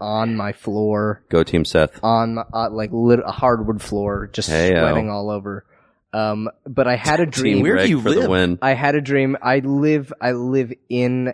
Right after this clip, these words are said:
Speaker 1: a crock pot. It is an uncomfortable
Speaker 3: No, no.
Speaker 1: place.
Speaker 3: Do you live in the basin or do you live in the valley?
Speaker 1: I live in the, uh, the basin?
Speaker 2: It's called
Speaker 3: Oh, he doesn't
Speaker 2: what, the
Speaker 3: know.
Speaker 2: view that you see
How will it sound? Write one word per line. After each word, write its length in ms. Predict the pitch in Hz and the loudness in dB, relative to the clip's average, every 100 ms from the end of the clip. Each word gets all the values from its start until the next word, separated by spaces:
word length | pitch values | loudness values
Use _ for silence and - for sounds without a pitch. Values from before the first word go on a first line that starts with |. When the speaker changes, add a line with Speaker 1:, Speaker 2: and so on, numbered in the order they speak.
| _ | _
Speaker 1:
a 340 | 113 113 110 107 | -2 0 0 -2
crock 360 | - 104 - | 0 -2 -2
pot. 220 | - 69 - _ - | -10 -12 -16 _ -8
It 180 | 104 | -6
is 120 | 104 101 | -6 -8
an 220 | 101 107 | -8 -6
uncomfortable 540 | 110 107 - 113 - | -4 -4 0 -2 0
Speaker 3:
No, 60 | 151 | -2
no. 80 | 143 | -2
Speaker 1:
place. 120 | - | -2
Speaker 3:
Do 40 | 156 | 0
you 60 | |
live 100 | 165 | 0
in 60 | 151 | -2
the 80 | 117 | 0
basin 360 | 123 156 262 | -2 -4 -4
or 60 | 247 | -2
do 80 | 147 | 0
you 60 | |
live 100 | 143 | 0
in 60 | 135 | 0
the 60 | 120 | 0
valley? 340 | 151 131 90 _ - | 0 -2 -12 _ -10
Speaker 1:
I 80 | - | -4
live 280 | 110 120 131 | 0 0 0
in 300 | 110 107 107 101 - - | -4 -2 -2 -6 -8 -6
the, 80 | 110 | -6
uh, 60 | 85 78 104 | -6 -10 -6
the 80 | 104 | -4
basin? 600 | 85 113 - 226 226 233 - - | -2 -2 2 4 4 0 -4 -4
Speaker 2:
It's 180 | 82 | -2
called 220 | 110 95 107 | 0 2 2
Speaker 3:
Oh, 200 | 107 98 | 0 -2
he 140 | 107 | -2
doesn't 80 | 104 | 0
Speaker 2:
what, 180 | 107 87 | 0 2
the 120 | 98 | 0
Speaker 3:
know. 60 | |
Speaker 2:
view 180 | 95 107 | 2 2
that 120 | 104 | 2
you 120 | 87 95 | 2 0
see 480 | - 92 87 85 | 2 2 2 -2